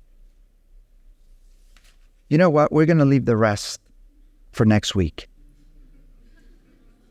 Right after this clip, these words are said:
This is a miracle. I never stop early. <laughs> Bitte schenk uns. You know, <laughs> this is, this is like, this is just a gift from above.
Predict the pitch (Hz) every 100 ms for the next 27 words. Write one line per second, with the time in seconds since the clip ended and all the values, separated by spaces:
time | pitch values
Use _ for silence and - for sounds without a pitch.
0 | _ _ 143 165 135 107 123 104 - 82
1 | 87 - _ - _ _ _ - _ _
2 | - - - 147 185 147 156 123 - 104
3 | 98 104 90 92 104 107 131 _ - _
4 | _ - _ _ - - - - - -
5 | _ _ - 175 185 165 - 147 143 95
6 | 87 101 - - _ - 135 143 156 170
7 | 202 170 175 202 403 226 - 269 196 185
8 | - - 320 - 226 226 202 151 175 -
9 | - - - - - - 180 147 117 202
10 | 208 - 185 190 175 160 165 151 151 156
11 | 151